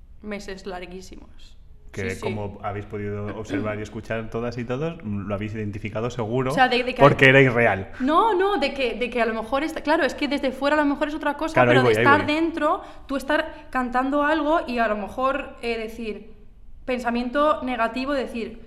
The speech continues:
Speaker 1: "Hostia, esto me ha salido mal", y no, y no recuperarte.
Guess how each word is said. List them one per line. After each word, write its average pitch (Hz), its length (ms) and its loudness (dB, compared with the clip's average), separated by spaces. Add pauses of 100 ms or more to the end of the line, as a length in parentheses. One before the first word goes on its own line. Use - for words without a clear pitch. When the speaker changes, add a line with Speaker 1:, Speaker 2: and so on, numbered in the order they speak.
(140)
Speaker 1:
"Hostia, - 260 -16
esto - 160 -16
me 226 60 -12
ha - 20 -14
salido 233 320 -8
mal", 262 340 -4
y 247 120 -4
no, 247 280 -2
y 247 160 -6
no 247 520 -2 (120)
recuperarte. 233 680 -6